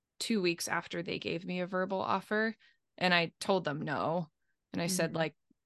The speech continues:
Speaker 1: "Out of respect for my current job, I need to at minimum give them two weeks. And I would love to give them four if you're willing." And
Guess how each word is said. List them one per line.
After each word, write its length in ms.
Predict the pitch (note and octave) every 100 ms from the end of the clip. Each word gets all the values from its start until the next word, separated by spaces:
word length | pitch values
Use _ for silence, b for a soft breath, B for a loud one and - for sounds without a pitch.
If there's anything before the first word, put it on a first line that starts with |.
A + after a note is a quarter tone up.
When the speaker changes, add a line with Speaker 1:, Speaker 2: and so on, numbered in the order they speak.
| _ -
Speaker 1:
"Out 220 | F3 F3+
of 100 | E3+
respect 460 | E3+ - F3 E3
for 140 | - E3+
my 140 | D#3
current 320 | D#3 E3 D#3 -
job, 380 | D3+ D3 D3 - _ _ _ _ _ -
I 120 | F3
need 240 | E3+ E3+ D#3
to 180 | F3 E3
at 160 | E3 D#3+ - -
minimum 880 | G#3 F3+ F#3 F#3 E3 D3+ D3+ D#3+ - _ -
give 240 | D#3+ -
them 240 | D#3+ D#3
two 240 | D3+ E3+ D#3
weeks. 340 | D3+ D#3 -
And 100 | F3
I 60 | D#3
would 120 | D#3
love 320 | E3 D#3+ D#3+
to 120 | - D#3
give 180 | -
them 160 | E3 D#3+
four 440 | - - F#2+ G3 - _
if 180 | F3 -
you're 120 | D#3+
willing." 380 | D#3 D#3 D#3+ D#3+
And 180 | D#3+